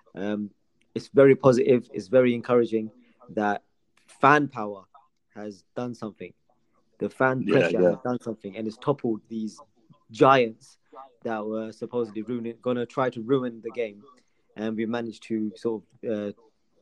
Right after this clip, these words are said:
Speaker 1: you know, flip the tables and then, uh, have, have, have things go our way for once.
Speaker 2: No, it's true. It's true. Like, I saw, I'm sure you've seen it as well, like, Liverpool fans taking down all the flags.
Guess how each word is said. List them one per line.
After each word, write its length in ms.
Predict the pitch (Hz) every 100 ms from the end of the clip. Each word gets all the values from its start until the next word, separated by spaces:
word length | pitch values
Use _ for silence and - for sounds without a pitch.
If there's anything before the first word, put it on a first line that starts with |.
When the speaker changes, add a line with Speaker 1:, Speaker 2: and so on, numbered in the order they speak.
| _
Speaker 1:
you 80 | 123
know, 160 | 107
flip 300 | 104 - 135
the 80 | -
tables 420 | - 127 107 107
and 100 | 107
then, 160 | 107 104
uh, 220 | 107 104 - _ _ _ _
have, 220 | 110 107
have, 200 | 123 117
have 200 | 123 123
things 160 | 127 120
go 160 | 120 117
our 160 | 120
way 160 | 107 98
for 160 | 98
once. 240 | 92 90 - - _ _ _ _ _ _ _ - -
Speaker 2:
No, 220 | 104 110
it's 160 | 127 -
true. 500 | - 165 160 101 -
It's 160 | 98 -
true. 300 | - 156 113
Like, 300 | - 123 120
I 200 | 139 147
saw, 580 | - 165 147 135 131 127 -
I'm 100 | 117
sure 140 | 113 127
you've 180 | 117
seen 220 | - 117 101
it 80 |
as 120 | 104 123
well, 160 | 120
like, 140 | 98 92 _ _ _
Liverpool 400 | 113 113 101 104
fans 480 | - 110 98 90 85
taking 400 | 101 101 - 98
down 180 | 95 95
all 140 | 95
the 80 | 92
flags. 720 | - 104 95 92 92 92 -